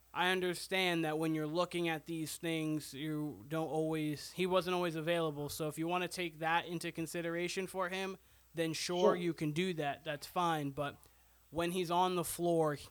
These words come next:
Speaker 1: you cannot deny that he has been arguably the most impactful defender this year.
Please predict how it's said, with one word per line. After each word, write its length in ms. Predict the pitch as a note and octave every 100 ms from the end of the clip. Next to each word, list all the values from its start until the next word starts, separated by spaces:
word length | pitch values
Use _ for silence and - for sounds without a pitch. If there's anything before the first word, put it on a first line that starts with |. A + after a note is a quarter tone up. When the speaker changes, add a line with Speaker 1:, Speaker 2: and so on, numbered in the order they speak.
| -
Speaker 1:
you 200 | D#3 D3+
cannot 480 | - E3+ D#3+ D#3 D3+
deny 380 | D#3 D#3 D3+
that 120 | D3+ C3
he 240 | D3+ D#3
has 160 | D3 C3+
been 400 | D#3 D3+ D3 D3 - - -
arguably 520 | D#3+ E3 E3 D#3 D3
the 80 | D3+
most 240 | D3 -
impactful 600 | E3+ D3 D#3 D3 - C#3+
defender 420 | C#3 - C#3 B2
this 220 | G#2+ - -
year. 160 | -